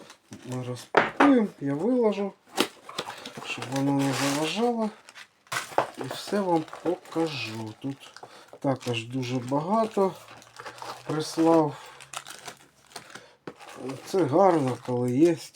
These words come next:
Так, це не може не, як кажуть, радувати. Так,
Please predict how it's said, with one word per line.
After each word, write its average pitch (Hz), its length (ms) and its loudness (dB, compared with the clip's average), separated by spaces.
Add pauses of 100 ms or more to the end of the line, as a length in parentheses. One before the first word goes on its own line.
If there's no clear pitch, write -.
(1700)
Так, 123 140 -4 (160)
це 139 140 -2
не 139 160 4
може 131 400 0 (100)
не, 135 220 -2 (1080)
як 139 280 -2 (120)
кажуть, 147 400 -2
радувати. 139 800 4
Так, 139 180 6